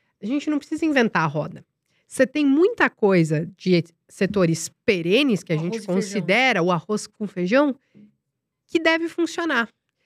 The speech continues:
Speaker 1: Você tem empresas do setor de energia que estão relativamente baratas. Assim, é aquela coisa, não dá pra gente ter aquele viés de ancoragem de ficar olhando só o preço de tela. Olha múltiplo, olha projeto,
Speaker 2: De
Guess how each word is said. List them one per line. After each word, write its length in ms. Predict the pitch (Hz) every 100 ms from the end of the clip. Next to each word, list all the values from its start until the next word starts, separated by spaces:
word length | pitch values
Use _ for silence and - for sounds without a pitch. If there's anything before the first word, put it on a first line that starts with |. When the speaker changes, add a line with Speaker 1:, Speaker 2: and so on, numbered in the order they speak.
| _
Speaker 1:
Você 180 | - 226
tem 240 | 277 285
empresas 680 | 285 - 302 381 320 254 202
do 120 | 208
setor 500 | - 202 208 208 190
de 340 | 170 185 180
energia 720 | 180 170 160 170 247 294 165 160 _ _ _ _ _ _
que 120 | 214
estão 420 | 202 - 277 359
relativamente 800 | 339 277 220 - 202 185 185 -
baratas. 840 | 143 147 202 240 - 156 147 - _ _
Assim, 460 | 185 190 - 180 160 _ _ _ _
é 100 | -
aquela 280 | 151 - 220
coisa, 240 | 214 175 160
não 100 | 160
dá 100 | 165
pra 120 | 214
gente 180 | 202 -
ter 60 |
aquele 240 | 190 202 185
viés 180 | 180
de 80 | 185
ancoragem 480 | 202 208 165 180 190
de 80 | 185
ficar 160 | -
olhando 320 | 190 190 196 -
só 240 | 190 - 202
o 40 |
preço 300 | - 196 214
de 120 | 196
tela. 380 | 220 202 160 151 - _ _ _
Olha 220 | 269 285
múltiplo, 640 | 254 233 233 - - 226 208
olha 220 | - 196 185
projeto, 640 | 196 180 185 180 180
Speaker 2:
De 60 | 190